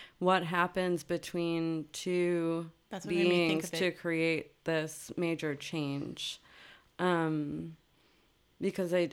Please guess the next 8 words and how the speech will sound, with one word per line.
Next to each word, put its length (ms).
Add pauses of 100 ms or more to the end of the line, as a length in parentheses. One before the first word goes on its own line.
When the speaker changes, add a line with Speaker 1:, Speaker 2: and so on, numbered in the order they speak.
Speaker 1:
I 160
do 220
think 260
that 200
cha-, 460
yeah, 440
that 320 (220)
um, 580